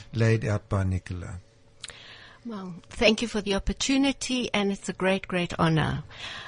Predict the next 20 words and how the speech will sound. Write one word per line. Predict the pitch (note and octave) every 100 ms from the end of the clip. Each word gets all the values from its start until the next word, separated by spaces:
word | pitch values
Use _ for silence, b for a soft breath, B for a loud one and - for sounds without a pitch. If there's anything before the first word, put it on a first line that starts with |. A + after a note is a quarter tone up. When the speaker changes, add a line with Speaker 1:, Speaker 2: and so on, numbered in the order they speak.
| B B -
Speaker 2:
Um, | G#3+ A#3 A#3+ A#3+ -
and | A3+ A3+
thank | B3 B3
you | B3
for | A#3
your | A3
kind | - G#3 G3
words. | G3 F#3 E3+ - - - - - - -
Speaker 1:
You | A#2+ A#2+
are | G#2+
Speaker 2:
I | -
Speaker 1:
most | A2+ -
Speaker 2:
think, | C#4+ D4 D#4 -
Speaker 1:
welcome. | F2+ F2+ F#2 -
Speaker 2:
I |
think | - - - C4 C#4 - - -
it | G#3 - - -
goes | G#3+ A3 A3 -
beyond | - G3+ G3+ B3 A3
listening. | F#3+ G#3 - G3 E3 F#3+ A#3+